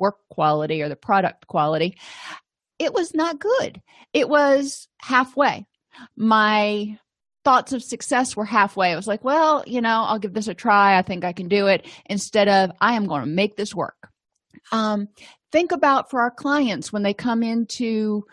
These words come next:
uh, treatment, when they want to start getting better, whatever that means, um, when they want to start feeling happy again. Are they approaching it from a, you know, "I'm not really sure if this is gonna work," or,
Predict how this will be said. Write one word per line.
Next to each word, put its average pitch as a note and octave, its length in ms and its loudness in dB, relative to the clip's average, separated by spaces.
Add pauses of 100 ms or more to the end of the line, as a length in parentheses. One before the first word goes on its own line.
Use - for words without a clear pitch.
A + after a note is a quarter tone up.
(260)
uh, G3+ 280 -4
treatment, F3+ 520 -6
when G#3 120 -4
they G#3+ 120 0
want A3 180 -2
to A3+ 80 -8
start G3+ 260 -6
getting G3+ 260 -4
better, F3 500 2
whatever G3 360 -2
that G3+ 200 0
means, F3 420 -4 (380)
um, G3 640 0 (180)
when B3 140 -2
they B3 160 0
want B3 260 -4
to B3 40 -2
start - 220 -10
feeling B3 260 -4
happy G#3 520 -6
again. C#3 420 -10 (880)
Are C4 160 4
they C#4 160 2
approaching C4 560 -2
it B3 140 -4
from A#3 240 -4
a, G#3+ 340 0
you A3 180 -8
know, A3+ 80 -2
"I'm A3+ 120 0
not G#3+ 160 -2
really G3+ 200 -2
sure G3 200 -6
if F3+ 80 -6
this F#3 160 -10
is F3+ 120 -12
gonna E3 220 -6
work," F#3 400 2
or, E3 260 2